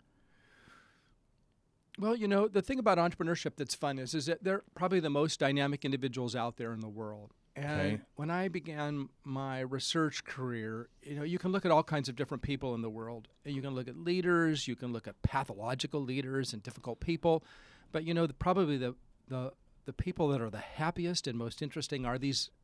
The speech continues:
Speaker 1: entrepreneurs, people making things happen in the world. So when I looked around in my P H D for study topics, surprisingly,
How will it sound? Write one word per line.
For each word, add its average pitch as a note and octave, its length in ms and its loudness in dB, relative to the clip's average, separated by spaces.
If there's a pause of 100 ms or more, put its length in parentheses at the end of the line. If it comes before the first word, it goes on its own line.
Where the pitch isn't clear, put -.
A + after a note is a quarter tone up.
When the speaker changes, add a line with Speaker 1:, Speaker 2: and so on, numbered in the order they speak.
(120)
Speaker 1:
entrepreneurs, D3 640 -2
people C#3+ 240 -2
making C#3 260 -2
things C#3 240 -6
happen C#3+ 300 -2
in A2 80 -4
the G#2 80 -8
world. G2+ 320 -12 (480)
So C#3+ 200 2
when C3+ 200 4
I B2 140 2
looked C3+ 300 -2
around C3 640 2
in B2+ 220 -4
my G#2 320 -6
P C#3 200 -2
H C#3 280 -4
D B2 340 -4 (600)
for B2+ 100 -4
study C#3+ 340 0
topics, - 600 -10 (800)
surprisingly, B2+ 840 0